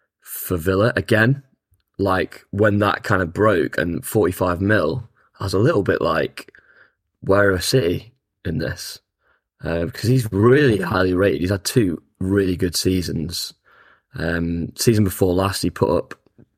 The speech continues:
uh, ten plus goals, assists in the league. I think last season he was, like, nine and ten. Um, so he's definitely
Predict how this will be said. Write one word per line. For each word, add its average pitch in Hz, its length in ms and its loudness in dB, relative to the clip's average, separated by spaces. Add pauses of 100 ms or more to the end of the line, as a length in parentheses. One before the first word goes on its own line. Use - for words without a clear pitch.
(220)
uh, 87 360 -2 (160)
ten 101 260 2
plus - 640 -2 (220)
goals, 92 260 2
assists 98 420 -2
in 92 80 0
the 87 80 0
league. 95 300 2
I 95 80 0
think 92 160 0
last 90 240 -2
season 87 320 0
he 87 80 -2
was, 87 160 -2
like, 87 160 0
nine 92 340 0
and 90 140 0
ten. 120 360 0 (1200)
Um, 87 640 2 (240)
so 95 140 2
he's 104 180 4
definitely 90 500 0